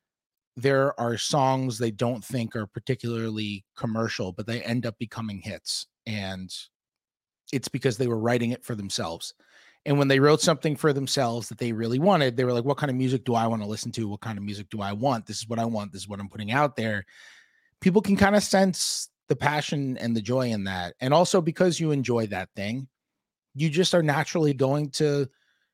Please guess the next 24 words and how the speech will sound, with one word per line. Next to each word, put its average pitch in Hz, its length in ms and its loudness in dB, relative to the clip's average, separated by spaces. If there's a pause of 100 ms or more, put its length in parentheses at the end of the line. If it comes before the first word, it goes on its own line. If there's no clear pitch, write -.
(260)
put 170 160 0
more 156 200 4
work 160 260 4
into 117 260 -4
it. 90 100 -8
It's - 140 -14
gonna 160 180 2
be 151 120 2
less 120 240 0
exhausting. 90 580 -8
You're 110 120 -8
gonna 165 220 0
care 147 220 0
more 120 200 -2
about 110 240 -6
the 113 80 -6
little 120 300 -4
tiny 113 380 -4
nuances 95 760 -6
and 95 160 -8
the 92 80 -8 (180)
really 135 480 2 (640)
tiny 139 440 2
little 113 580 2